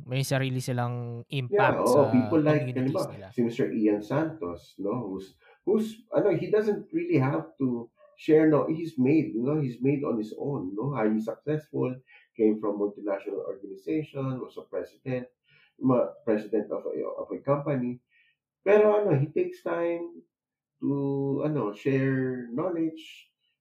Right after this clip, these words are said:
Speaker 2: uh, do speaking, uh, gigs every now and then, no? The same way na si Raymond Victorino naman is also focused on his career as an H R practitioner. Um, pero still takes time to write every day, no? Yung his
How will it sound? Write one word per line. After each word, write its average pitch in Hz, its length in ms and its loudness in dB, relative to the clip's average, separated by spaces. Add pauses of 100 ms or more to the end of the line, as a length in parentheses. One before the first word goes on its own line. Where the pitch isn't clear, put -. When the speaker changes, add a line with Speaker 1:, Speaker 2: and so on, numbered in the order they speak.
(200)
Speaker 2:
uh, 95 720 0 (320)
do 110 480 2
speaking, 110 880 -4 (800)
uh, 101 240 -4
gigs 160 320 2
every 110 240 -2
now 107 200 0
and 107 160 0
then, 139 280 -4 (160)
no? 120 200 -14
The 135 100 0
same 160 260 8
way 151 200 4
na 135 360 0
si - 80 -4
Raymond 120 400 2
Victorino 113 560 -2
naman 151 400 -2
is - 160 -20 (380)
also 101 340 0
focused 104 480 -2
on 107 160 -4
his 101 200 -6
career 101 440 0
as 101 120 -8
an 95 160 -6
H 98 200 -6
R 92 160 -4
practitioner. 117 720 -6 (640)
Um, 127 300 0
pero 208 180 6
still 208 300 0
takes 175 240 -2
time 151 260 0
to 139 80 0
write 135 240 2
every 123 320 -4
day, 107 320 -4
no? 110 160 -6
Yung 101 220 -4
his 95 180 -16